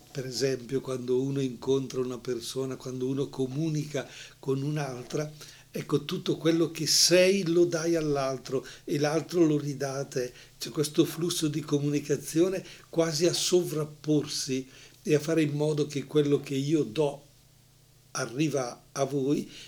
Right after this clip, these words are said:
e quello che voi date a me arriva a me e arricchisce naturalmente tutti e due. E il mondo della comunicazione informatizzata ha una ricchezza enorme, è una ricchezza,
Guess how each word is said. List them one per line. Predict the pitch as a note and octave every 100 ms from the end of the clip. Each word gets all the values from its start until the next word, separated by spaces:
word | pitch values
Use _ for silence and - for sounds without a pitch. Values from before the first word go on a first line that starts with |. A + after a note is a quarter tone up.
| -
e | D3
quello | - D#3 D3+
che | D3
voi | B2+ G#2+ D#3+ D#3 C3+ A#2 D#4
date | G3+ C3+ D3 D3
a | C#3
me | B2+ D3+ - -
arriva | C3 - C3+ C#3+ B2+
a |
me | A#2+ D#3 -
e | D#3+
arricchisce | D3 C3+ D3+ - C3 - D3 D3+ - - - G#3+
naturalmente | C#3+ C3+ C#3+ D3+ C#3+ B2 B2 A2+ C#3 -
tutti | B2+ G2+ C3
e | A#2
due. | A#2+ B2 A2+ - - -
E | -
il | F#3
mondo | G#3 G3+ G#3
della | D#3 D3+
comunicazione | D3+ C#3+ D3+ D3+ D3+ C#3 - D#3 D3+
informatizzata | C#3+ C#3 C3+ B2 A#2 B2 C3+ - A#2+ G#2 C#3+ B2 G#2+ C3 C#3+ - - - - - _ _
ha | B2+
una | C3 C3+
ricchezza | B2+ B2+ - B2+ A#2+ C3+
enorme, | A#2+ A#2 A#2 A2+ G#2+ G#2+ B2 B2+ A#2+ -
è | - C3 B2+ B2 A#2+
una | B2+ C3 C3
ricchezza, | C3+ C#3 D3 C#3+ C#3+ C#3